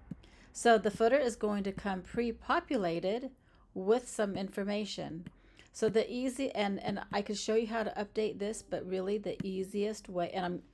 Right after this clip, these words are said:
I'm actually going to show you how to update this, but the easiest way is to just get rid of all of that, boom, and then, uh, put in that other little code that already has your information in it, which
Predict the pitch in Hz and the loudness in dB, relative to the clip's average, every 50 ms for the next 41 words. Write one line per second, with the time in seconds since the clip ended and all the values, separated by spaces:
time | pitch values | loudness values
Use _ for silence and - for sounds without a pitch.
0 | _ _ 185 170 147 - - - 180 180 - - 190 180 185 180 175 170 170 165 | _ _ -4 -4 -4 -4 -2 -2 -2 -2 -2 -4 -4 -2 0 0 0 0 -2 -6
1 | 160 - 180 170 165 160 160 160 151 - - - 160 - - 156 - - - 139 | -6 -6 -4 -4 -4 -4 -6 -6 -6 -6 -6 -8 -8 -8 -8 -10 -10 -6 -6 -6
2 | 143 170 - - - - - - - - - _ 196 185 - 208 - - 240 240 | -6 -8 -10 -16 -20 -20 -20 -20 -20 -20 -6 _ -4 0 0 0 0 2 2 0
3 | 240 220 240 247 247 233 - 233 214 202 185 185 202 202 - - 190 175 - - | 0 0 0 0 0 0 0 -2 0 2 2 2 0 0 0 -2 -4 -4 -4 -6
4 | 190 180 190 185 175 175 170 - - - - - - - - - - - - - | -6 -4 -4 -2 -4 -4 -4 -8 -12 -14 -16 -18 -20 -20 -20 -20 -20 -20 -20 -20
5 | - - _ 196 190 - 175 185 185 180 175 165 165 - - 175 185 214 240 220 | -20 -6 _ -2 0 0 2 2 2 4 2 2 2 2 2 4 4 4 2 0
6 | 196 185 160 156 175 208 - - - - - - - - - - - _ - - | 0 -2 0 0 0 -2 -4 -8 -14 -16 -16 -20 -20 -20 -20 -20 -20 _ -20 -8
7 | - 180 170 170 175 185 202 202 - - - - - - - - _ - - - | -6 -4 -2 -2 -4 -4 -6 -8 -10 -14 -20 -20 -20 -20 -20 -20 _ -20 -20 -20
8 | - - - - _ _ - 196 190 190 185 185 180 175 175 180 190 196 202 196 | -20 -20 -20 -20 _ _ 0 2 2 2 2 2 2 2 2 2 -2 -2 -6 -6
9 | - - - - - _ _ _ - - - - - 185 170 165 - - 214 - | -10 -18 -20 -20 -20 _ _ _ -18 -16 -8 -4 -2 -2 -2 -2 -2 -2 -2 -2
10 | - - - _ - 196 180 170 196 240 - - 180 180 190 180 170 175 165 165 | -2 -8 -10 _ -4 -2 0 0 -2 -2 0 -2 -2 0 0 -2 -2 -2 -4 -6
11 | - - - 180 170 170 165 170 170 180 160 - 170 165 156 165 160 165 160 - | -10 -8 -6 -4 -2 -2 -2 -4 -2 -4 -4 -2 -4 -4 -4 -4 -4 -6 -6 -6
12 | 175 165 160 170 170 160 156 - - 160 - 170 151 151 151 151 - - 160 - | -6 -6 -6 -6 -6 -4 -4 -4 -6 -6 -6 -6 -6 -4 -6 -6 -6 -8 -8 -8
13 | - - - - - - - - - - - - - - - - - - 185 185 | -8 -8 -8 -10 -10 -14 -18 -20 -20 -20 -20 -20 -20 -20 -20 -20 -12 0 2 2
14 | 170 - - - - | 2 2 0 -6 -8